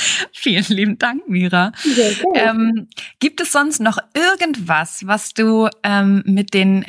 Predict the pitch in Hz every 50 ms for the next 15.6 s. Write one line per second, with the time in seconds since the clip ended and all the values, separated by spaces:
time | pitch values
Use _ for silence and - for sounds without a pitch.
0 | 185 - 214 247 269 262 247 214 196 202 202 208 202 196 196 196 196 196 196 196
1 | - - 185 185 185 185 180 180 180 180 180 180 - - 311 302 262 202 165 156
2 | 160 156 - - - - - - - - _ _ _ _ _ _ _ _ _ _
3 | _ _ _ - _ _ _ _ _ _ _ _ _ _ _ _ - 254 247 240
4 | 233 233 226 233 226 226 226 220 226 226 220 220 220 _ _ _ _ _ _ _
5 | _ _ - 196 180 - - 208 208 190 - 208 196 190 185 190 196 220 226 -
6 | - 180 165 - - - 156 156 147 143 - - - 156 151 151 - 127 - -
7 | 170 151 151 147 160 - - - 170 165 175 - - - - 220 202 196 185 185
8 | 180 190 208 240 233 _ _ - - _ _ - 214 226 208 220 226 220 214 -
9 | - _ _ _ _ _ _ _ _ _ _ _ _ _ _ _ _ _ _ _
10 | _ _ _ _ _ _ - 220 220 208 - 156 190 196 220 233 208 214 226 -
11 | - - - 196 202 202 - 226 226 208 - - - _ - 214 208 202 185 -
12 | 170 185 190 190 190 - 185 175 175 - 175 170 165 - 120 139 190 254 269 -
13 | - _ - 240 - - 247 - - - _ - - - - - - _ _ -
14 | 220 220 208 208 247 226 220 214 - - 202 214 226 220 208 208 202 - 190 190
15 | 190 190 190 190 190 185 180 185 196 214 - -